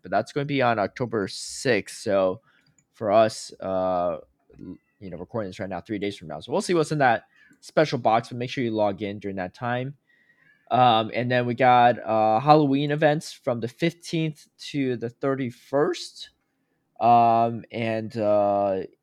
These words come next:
you know, they just said there's gonna be some spooky stuff going on and a special research, more details to come.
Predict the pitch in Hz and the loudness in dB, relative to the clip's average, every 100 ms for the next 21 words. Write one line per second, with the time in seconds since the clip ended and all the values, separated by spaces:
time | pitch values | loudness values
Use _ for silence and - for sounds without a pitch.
0 | _ 135 117 101 98 123 _ 117 104 107 | _ -6 -2 -2 -2 -6 _ -8 -8 -6
1 | 110 98 - 110 101 - 98 - - 160 | -8 -8 -12 -14 -14 -12 -14 -14 -8 -2
2 | 160 165 143 - 139 127 - 123 123 117 | -2 -2 -6 -2 0 2 0 -4 -4 -2
3 | 110 104 104 104 90 92 - 123 120 104 | 0 0 0 -2 -8 -10 -6 -6 -6 -8
4 | 101 101 - 107 101 - - 95 98 90 | -8 -8 -8 -8 -8 -12 -14 -14 -12 -16
5 | - 95 - - 151 151 | -14 -16 -16 -8 -6 -6